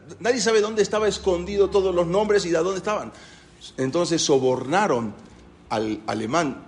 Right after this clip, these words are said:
que los, al nazi que la estaba llevando a matar, y ese nazi la, la dejó que se escape, y después dijo a los alemanes que la había, que ya la había, que se quiso escapar y que la había matado y enterrado. Y así, de esa manera, ella vivió de incógnita. Nunca nadie,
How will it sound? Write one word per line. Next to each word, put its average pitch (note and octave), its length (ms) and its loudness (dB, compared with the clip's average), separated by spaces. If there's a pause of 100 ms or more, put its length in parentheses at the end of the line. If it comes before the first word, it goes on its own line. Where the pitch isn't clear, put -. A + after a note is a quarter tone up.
que G#2+ 140 -4
los, G2+ 180 -8
al A2 160 -6
nazi C#3+ 260 -2
que - 120 -2
la G2 60 -4
estaba C3 280 0
llevando A2+ 360 -4
a - 20 -8
matar, G#2+ 480 -4 (360)
y A2+ 100 -2
ese A2 200 -2
nazi C#3 400 -2 (460)
la, G2+ 240 -6 (180)
la G#2+ 80 -6
dejó G#2 220 -8
que G#2 80 -8
se G2 100 -6
escape, A2 480 -4 (260)
y B2 60 -4
después C3 300 4
dijo C#3+ 220 2
a - 20 4
los C3 120 2
alemanes - 320 -2
que - 120 -2
la G#2+ 60 0
había, A2 260 0
que G#2+ 80 -4
ya A#2 160 4
la A2 80 0
había, A2+ 280 0 (220)
que G2+ 100 -8
se F#2+ 140 -6
quiso B2 200 -6
escapar F3 340 0
y B2 60 0
que G#2+ 120 -2
la A2 60 2
había B2+ 160 6
matado C#3 300 4
y C3 60 4
enterrado. F2 460 -4 (400)
Y - 40 -4
así, C3+ 200 -2
de F3 80 6
esa D3 160 2
manera, C#3+ 320 0
ella C#3+ 160 2
vivió B2+ 500 6
de A#2+ 80 6
incógnita. A#2+ 800 2 (400)
Nunca E3+ 420 4
nadie, F3 440 8